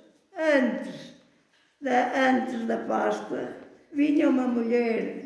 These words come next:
de, de, de, de onde era, que fazia os bolos, fazia aqueles bolos assim virados, como agora fazem na,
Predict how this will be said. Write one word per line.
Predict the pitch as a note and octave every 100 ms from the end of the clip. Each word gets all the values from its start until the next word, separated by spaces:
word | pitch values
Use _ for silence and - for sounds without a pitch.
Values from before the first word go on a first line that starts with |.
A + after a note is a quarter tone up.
| D4+
de, | D#4+ E4 D#4+ - - - - - - _ _ _
de, | - - C#3
de, | A#2 A#2 A#2 A#2+ - - - - _ _ - _ _ _ _ _ _
de | C4+
onde | A#3+ A#3+
era, | A2 A2 A3
que | -
fazia | - B3 - A2+
os |
bolos, | A2 - C4 A#3+ - - - - - _
fazia | C4 A#3+ A#3+
aqueles | - A3+ G2+
bolos | G3+ A2+ G#2 G2 G2
assim | F#2+ - -
virados, | A2+ B3 B3 B3 F#3
como | - A#3+
agora | A3 A3+ G3+
fazem | A#3+ G#3 G#3+
na, | A3 - -